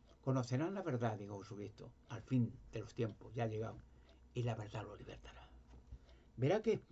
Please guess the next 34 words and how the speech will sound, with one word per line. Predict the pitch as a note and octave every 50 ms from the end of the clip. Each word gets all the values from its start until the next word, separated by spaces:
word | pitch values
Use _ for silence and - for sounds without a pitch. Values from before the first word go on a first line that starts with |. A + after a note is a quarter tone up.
| - -
qué, | - E3 D3+ C3
qué | - D#3 C3+ B2
sensación | - C#3+ C3+ B2 A#2+ - A#2 A2+ A#2 C#3+ D#3+
cuando | E3 C#3+ B2+ B2 A#2+ A#2
se | - C3
abran | B2+ C3 B2+
estas | A#2+ A#2+ - A2
rocas. | - A#2 A2+ A2 G#2+ - - - - - - - - - - - - - - -
Verá | - A#2+ B2 B2+ C#3 D#3 D#3+
huir | D#3 D3+ D3 D3 C#3 C3+
al | B2 A#2+ A2+
Vaticano | A2+ A#2 A2+ A#2 A#2+ A2+ - C#3 D3+ E3 F3 F3+ F3 -
con | - A#2 A#2
todo | A2 - C3+
lo | B2+ A#2+
que | A#2+
puedan | A2 B2+ B2+ B2 A#2+ A2+ A2 A2+ -
ramplar, | - A2 A#2 A#2 A2+ - C3+ C#3
llevárselo, | B2+ A#2 A#2+ C3 A#2+ B2 C#3 C#3 C#3+ C#3+ - - - - - - - - - - - - - - - - - -
y | - B2 A#2+
verá | A#2+ C#3 D3 C#3+ C#3 B2 B2+
muchas | B2+ B2+ B2 - B2 A#2 -
élites | C3+ C3+ C3+ B2 C3 C#3 -
y | - C#3
reyes | A#2 A#2 C#3 C#3 A#2+ G#2 A2+ A2 -
y | A2+ G2
todo. | - - G2 - - - - - - - - - - - - - - - - -
Porque | - - A2+ - B2+
ahí | C3+ C3+
se | - - C#3
va | C3+ C#3
a | B2
armar | B2 A#2 C3 C3+ C#3 C#3 A#2 - - - - - - - - - - -
la, | B2+ A#2 A2 A2 G#2 G2+